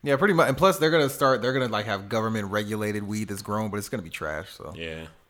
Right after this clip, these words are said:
Speaker 1: the street game's gonna be strong still.
Speaker 2: Yeah, I don't think, I don't think much is gonna change regarding that if they're taxing like that.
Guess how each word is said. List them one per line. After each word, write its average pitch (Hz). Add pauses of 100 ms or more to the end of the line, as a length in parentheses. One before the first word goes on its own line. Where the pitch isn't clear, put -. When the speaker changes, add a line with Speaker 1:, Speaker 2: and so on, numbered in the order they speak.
Speaker 1:
the 117
street 131
game's 104
gonna 71
be 71
strong 60
still. - (800)
Speaker 2:
Yeah, 87
I -
don't 101
think, 92
I 127
don't 175
think 147
much 110
is 90
gonna 92
change 87
regarding 78
that 73 (920)
if 127
they're 110
taxing 104
like 87
that. 87